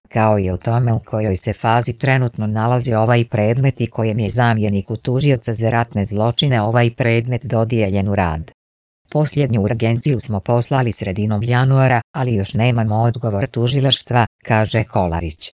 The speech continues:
Husein Omerović, bivši saradnik Instituta za istraživanje zločina protiv čovječnosti i međunarodnog prava Univerziteta u Sarajevu i profesor na Američkom univerzitetu u Sarajevu,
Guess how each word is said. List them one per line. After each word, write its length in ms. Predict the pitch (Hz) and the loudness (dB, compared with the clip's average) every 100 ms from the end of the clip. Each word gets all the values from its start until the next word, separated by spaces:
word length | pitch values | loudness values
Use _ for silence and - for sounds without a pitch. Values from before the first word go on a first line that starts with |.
| _ _ _ _ _ | _ _ _ _ _
Husein 600 | - 135 - 131 120 131 | -4 -2 0 2 4 2
Omerović, 720 | 95 101 117 127 123 117 - - | 2 2 2 2 0 -4 -8 -12
bivši 420 | 123 120 113 - | -6 0 0 -2
saradnik 520 | 101 123 123 120 113 117 | -4 0 0 0 -2 -4
Instituta 600 | 101 120 - 120 123 127 | -6 -4 -2 -2 -2 -4
za 120 | 113 | -4
istraživanje 720 | 98 - 101 113 120 131 117 | -4 -4 -4 -2 0 2 0
zločina 500 | 101 107 123 147 127 | 0 -2 0 2 2
protiv 340 | 117 107 120 | 0 0 0
čovječnosti 760 | 110 135 123 127 - 113 - 110 | -2 2 2 0 -2 -4 -2 -2
i 60 | |
međunarodnog 760 | 98 95 107 113 120 127 101 - | 0 0 0 2 2 0 -2 -4
prava 360 | 113 117 131 | -2 0 0
Univerziteta 840 | 113 104 104 104 110 - 113 117 95 | 0 0 -2 -2 -4 -2 -2 0 -4
u 40 | |
Sarajevu 540 | - 123 143 139 123 | -2 0 2 2 2
i 80 | 107 | 0
profesor 580 | - 123 120 127 - 123 | 0 0 2 0 0 -2
na 140 | 107 | 0
Američkom 580 | 104 107 120 139 - 113 | 0 0 0 0 -2 -2
univerzitetu 800 | 110 107 107 110 - 107 104 113 | 0 0 -2 -2 -4 -4 -4 -4
u 60 | 85 | -4
Sarajevu, 560 | - 127 143 135 120 | -2 0 2 2 0